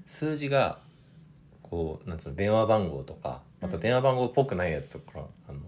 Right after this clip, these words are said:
Speaker 1: 国際番号とかも混ざってるから、
Speaker 2: うん。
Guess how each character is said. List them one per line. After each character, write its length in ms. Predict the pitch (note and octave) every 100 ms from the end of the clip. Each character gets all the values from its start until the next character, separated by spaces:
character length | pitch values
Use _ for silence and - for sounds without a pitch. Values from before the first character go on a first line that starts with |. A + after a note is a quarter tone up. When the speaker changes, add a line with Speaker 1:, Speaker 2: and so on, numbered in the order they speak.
| D#2+ - - - - - - - - - _ - - - -
Speaker 1:
国 140 | -
際 180 | B2+ A#2+
番 160 | A#2
号 100 | E2+
と 80 | C#2+
か 80 | D2+
も 60 | C#2
混 120 | D2
ざ 80 | D2+
っ 40 |
て 140 | -
る 80 | -
か 120 | -
ら、 240 | C2 C2 - -
Speaker 2:
う 40 | F#3
ん。 300 | F3 D#3+